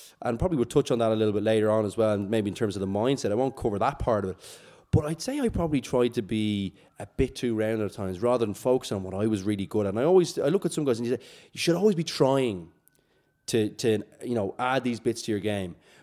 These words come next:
But until they're really bedded in, especially playing top level stuff, um, until you're really confident and calm about delivering on those things, I probably wouldn't, I probably wouldn't try. It's a, maybe a negative point, p-, point of view. Um, but, uh, 'cause I would, I,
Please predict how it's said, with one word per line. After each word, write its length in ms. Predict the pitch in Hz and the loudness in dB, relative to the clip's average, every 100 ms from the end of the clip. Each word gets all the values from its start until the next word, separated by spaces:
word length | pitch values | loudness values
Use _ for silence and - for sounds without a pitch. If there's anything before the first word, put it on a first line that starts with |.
| - | -6
But 100 | 131 | -4
until 340 | 131 - 277 | -4 -4 -2
they're 160 | 269 156 | 2 2
really 300 | 123 123 110 | 2 0 -2
bedded 300 | 107 113 110 | 0 0 2
in, 160 | 107 98 | 2 0
especially 400 | - 226 214 135 | -4 -6 -4 -2
playing 280 | 123 113 | 0 0
top 360 | 95 - 117 - | -4 -6 -6 -2
level 320 | 107 113 117 | 0 2 0
stuff, 340 | 113 156 156 - - - - - - | 0 0 0 -4 -20 -20 -20 -14 -2
um, 720 | 117 117 113 110 107 110 - _ _ | 2 4 4 2 0 -4 -8 _ _
until 380 | - 123 123 151 | -8 -4 0 2
you're 140 | 160 131 | 4 4
really 280 | 123 131 113 | 4 0 -2
confident 500 | - 131 135 131 113 | -2 -2 0 -2 -2
and 140 | 101 | -6
calm 500 | - 123 120 123 120 | -4 -2 0 0 0
about 220 | 104 101 | 0 -2
delivering 460 | - 101 113 123 123 | -2 0 2 2 2
on 80 | 120 | 2
those 220 | 123 120 | 2 2
things, 360 | 131 127 120 - - - - - | 0 0 -2 -8 -20 -20 -12 -2
I 60 | |
probably 260 | - 202 185 | 2 2 2
wouldn't, 320 | 165 170 147 - _ - | 0 0 -2 -6 _ 0
I 100 | 214 | 0
probably 240 | 262 240 | 0 -2
wouldn't 240 | 226 220 196 | -2 -2 4
try. 180 | 220 | 6
It's 140 | 196 190 | 6 2
a, 120 | 185 | -2
maybe 260 | 214 247 202 | -2 2 2
a 20 | |
negative 400 | 156 160 165 165 | 4 4 4 2
point, 360 | 170 160 143 - | 2 2 0 -4
p-, 100 | 156 | -2
point 280 | - 147 | 2 2
of 60 | 139 | 2
view. 300 | 139 147 151 - - - | 2 2 0 -6 -20 -6
Um, 460 | 143 143 139 135 123 - _ - | 2 4 4 2 -2 -16 _ -4
but, 80 | |
uh, 220 | - 143 147 | -2 2 2
'cause 160 | 127 | 4
I 40 | 147 | 8
would, 140 | 147 | 8
I, 160 | 110 | 6